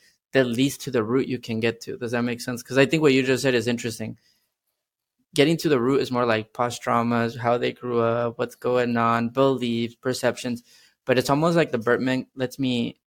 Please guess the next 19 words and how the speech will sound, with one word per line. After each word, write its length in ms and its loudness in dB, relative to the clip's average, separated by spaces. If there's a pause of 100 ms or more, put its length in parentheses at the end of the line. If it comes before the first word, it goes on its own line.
(1300)
like, 240 2 (440)
where 200 4
they're 220 6
at, 180 4
meet, 280 0
let, 200 2
lets 240 0
me 100 0
meet 280 0
them 140 2
where 180 4
they're 160 4
at 180 0
now 440 0 (280)
and 160 -2
be 120 4
able 200 2
to, 160 4
like, 400 2